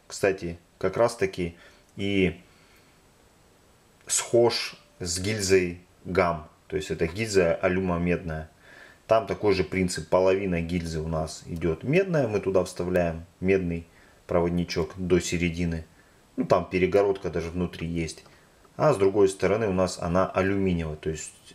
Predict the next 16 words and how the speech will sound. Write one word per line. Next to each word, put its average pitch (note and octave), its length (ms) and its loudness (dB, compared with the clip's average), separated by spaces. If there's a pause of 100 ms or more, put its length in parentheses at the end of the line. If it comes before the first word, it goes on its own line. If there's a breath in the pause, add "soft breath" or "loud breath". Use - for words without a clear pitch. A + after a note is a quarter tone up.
(120)
соответственно, F#2 920 -2
мы F2 160 0
сюда F2+ 280 0
вставляем E2 500 -4
алюминиевый F2+ 540 2
проводник E2 640 -4 (520 loud breath)
и D3 100 2
производим F#2 600 0
опрессовку. E2 720 -4 (1500)
Далее A2+ 420 4
я G#2 100 4
решил G#2 480 0
завести F#2+ 720 -2 (840)
с - 140 -6
хозяином F#2+ 640 0
квартиры F2+ 640 -2